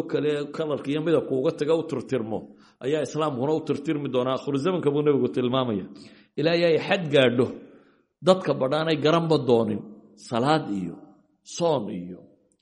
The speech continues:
een, ee, nusuk iyo, waxbaba aanay garanaynin. Ilaahay kitaabkiisana dadkaba waa laga dhex qaadi doonaa, buu Nebigu yidhi, calayhi salaatu wasalaam. Oo, "Falaa yabqa, falaa yabqa fil ardi minhu aaya." Qur-aankana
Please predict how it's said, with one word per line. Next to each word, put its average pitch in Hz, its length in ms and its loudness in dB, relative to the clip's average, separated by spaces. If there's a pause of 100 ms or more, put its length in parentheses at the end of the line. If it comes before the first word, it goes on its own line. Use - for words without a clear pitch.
(280)
een, 120 420 -6
ee, 113 560 -8
nusuk 170 440 2
iyo, 107 200 -4 (100)
waxbaba 311 380 0
aanay 180 260 2
garanaynin. 131 540 -2 (540)
Ilaahay 160 280 2
kitaabkiisana 139 720 -6
dadkaba 131 360 -6
waa 123 140 0
laga 123 180 -6
dhex 135 200 -12
qaadi 95 300 -10
doonaa, 107 300 -4
buu 113 120 -4
Nebigu 107 260 -4
yidhi, 101 140 -4
calayhi 98 240 -4
salaatu 95 340 -10
wasalaam. 80 320 -16 (500)
Oo, 117 100 -2
"Falaa 135 280 -4
yabqa, 147 300 -4 (480)
falaa 135 260 -2
yabqa 151 240 -2
fil 160 220 -8
ardi 151 240 -2
minhu 160 320 -2
aaya." 160 320 0 (520)
Qur-aankana 156 440 -4